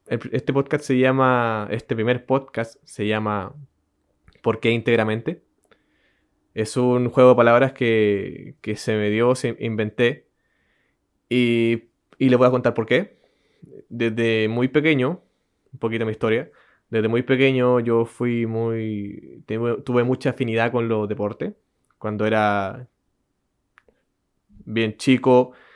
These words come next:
eh, salí segundo a nivel, en un campeonato salí segundo a nivel nacional, en dos campeonatos de gimnasia.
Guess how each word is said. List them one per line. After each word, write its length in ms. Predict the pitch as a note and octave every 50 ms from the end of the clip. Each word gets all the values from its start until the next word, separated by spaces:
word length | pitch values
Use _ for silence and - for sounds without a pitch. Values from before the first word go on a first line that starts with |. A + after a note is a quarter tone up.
| _ _ _ _ _ _ _
eh, 380 | - A2 A2 G#2 G2 F#2+ F#2 F2+
salí 640 | G#2 - - G#2+ G#2 A2 A2+ A#2 A2+ A2+ G#2+ - D3
segundo 1080 | - - - A#2 A2 A2+ A#2 B2 B2 B2 A#2+ B2 A#2+ A#2 A2+ A2 G#2+ G#2 G2+ G2 G2 F2+
a 80 | G2 G#2+
nivel, 460 | G#2+ G#2+ G#2+ G#2+ G#2+ G#2 G2+ G2 - -
en 160 | A2 A2+ A2
un 80 | G2+ -
campeonato 440 | - A#2+ G#2+ - A#2 A#2+ A#2+ B2+
salí 200 | A#2+ - A2 A2
segundo 720 | A2+ - - A2 A2 A#2 A#2+ A#2+ A#2 A#2 A#2 A2+ A2 G#2 G2+
a 60 | G2+
nivel 200 | G#2 G#2+ G#2+ A2
nacional, 540 | A2 G#2+ - A2 A2 A2 A2 A#2 D3 D3 - _
en 160 | - - G#2+ A2+
dos 140 | C3+ D3
campeonatos 500 | - B2 A2 - G#2+ G#2+ G#2+ G#2 - - - _ _ _ _ _ _ _ _ _ _ _ _ _ _ _
de 180 | - G#2+ G#2+ G#2+
gimnasia. 580 | G#2 - G#2+ G#2+ A2+ A#2+ B2 - D3+ D#3 F3+ -